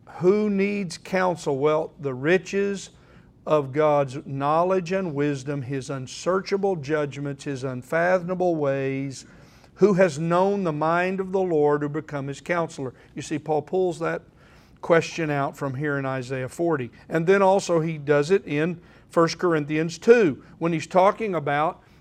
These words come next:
the difference between natural people and spiritual people. Uh, a-, and we, <clears throat> we won't have time to look at that tonight, but the natural person does not receive the things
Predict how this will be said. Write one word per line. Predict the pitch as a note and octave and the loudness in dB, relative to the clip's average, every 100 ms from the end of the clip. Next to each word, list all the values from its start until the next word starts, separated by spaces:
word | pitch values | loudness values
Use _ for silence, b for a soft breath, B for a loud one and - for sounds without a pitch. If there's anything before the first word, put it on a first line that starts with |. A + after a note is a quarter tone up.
| - | -4
the | D#3 | 0
difference | C#3+ F#3 F#3 E3+ | 6 6 4 -2
between | E3 D#3 E3 D#3 C#3 C#3 | -4 -2 -2 -2 -2 2
natural | D#3+ F#3+ - G#3 | 2 2 2 4
people | G3 G#3+ G#3+ G#3+ G#3 | 4 2 0 2 2
and | F#3+ F3+ | 2 -4
spiritual | - G#3 F3+ D#3 D3 | -4 0 2 0 -4
people. | - C3+ - - _ _ _ - b b b b b - | -4 -6 -6 -16 _ _ _ -20 b b b b b -8
Uh, | C#3 C3+ C3+ - G3+ | -6 -4 -6 -12 -12
a-, | - D3+ D3 | -8 -8 -6
and | D3 C#3+ | -6 -6
we, | C3+ C#3+ D3+ - | -2 -2 -4 -8
<clears throat> | |
we | E3 D#3+ E3 D#3+ | -6 0 2 4
won't | F3+ F3 | 2 0
have | F3 D3 | -2 -4
time | F3+ F3 E3 | -2 -2 0
to | D3+ | 2
look | E3+ F3 | 2 0
at | D#3 | -2
that | F3 E3 E3+ | -2 -2 -4
tonight, | - D#3+ F#3+ F3+ F3+ | -4 2 2 2 -2
but | C#3+ D3 b b b b - | -4 -6 b b b b -14
the | E3+ D#3+ | -2 0
natural | D#3+ G3 A3+ A3+ G#3+ | 4 4 4 2 2
person | - E3+ D#3 - F3+ | 4 2 2 -2 -2
does | E3 D#3 | -2 2
not | F3+ F#3+ | 0 2
receive | E3+ E3 G#3+ G#3 E3 | -2 -4 -4 -4 -4
the | D#3+ | -4
things | F#3+ F3 E3+ | -4 -4 -6